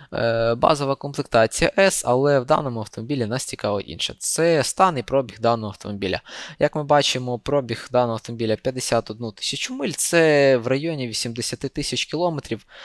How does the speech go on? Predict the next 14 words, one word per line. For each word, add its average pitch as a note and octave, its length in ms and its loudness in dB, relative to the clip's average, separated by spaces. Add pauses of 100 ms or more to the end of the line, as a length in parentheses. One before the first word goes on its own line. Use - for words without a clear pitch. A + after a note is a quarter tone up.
(360)
Е, G#2 260 4
хто D3 640 2
с-, - 320 -4
трішки, B2 640 -2
скажімо B2+ 400 -4
так, B2 200 4
розбирається A2+ 1120 2
в G#2 100 -4
даних A#2+ 380 0
двигунах, C#3 480 -2
знає, C3 420 0
що G2+ 520 0
цей G#2+ 180 -4
двигун, A#2+ 480 -6